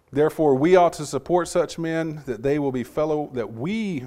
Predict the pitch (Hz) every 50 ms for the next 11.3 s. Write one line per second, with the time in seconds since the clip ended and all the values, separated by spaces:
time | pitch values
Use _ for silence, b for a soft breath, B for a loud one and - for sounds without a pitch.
0 | 123 127 135 131 127 123 123 113 - - 123 120 120 113 107 110 110 107 - -
1 | 104 101 113 113 107 95 98 - - 139 135 120 104 - - - 131 120 120 117
2 | - B B B B B B B B - - 127 123 123 123 120 117 117 120 B
3 | B B B B B - 127 123 139 127 - 147 175 190 208 202 185 165 147 135
4 | 139 139 135 127 120 117 117 113 - - 131 131 117 - 127 117 120 120 117 110
5 | 107 101 104 104 B B B B B - 113 - - 117 - 127 123 117 101 104
6 | 110 107 101 - - 107 98 - 101 92 82 - - 95 - - - b b b
7 | b b b b b b b b b b b b b b b b b b b _
8 | _ _ _ _ _ _ _ _ _ _ _ _ _ _ _ _ _ _ _ _
9 | _ _ _ _ _ _ _ _ _ 143 143 - - 123 139 143 156 156 151 139
10 | - - 147 139 131 - - 123 123 120 113 110 101 95 92 - 101 98 107 101
11 | 92 87 90 - -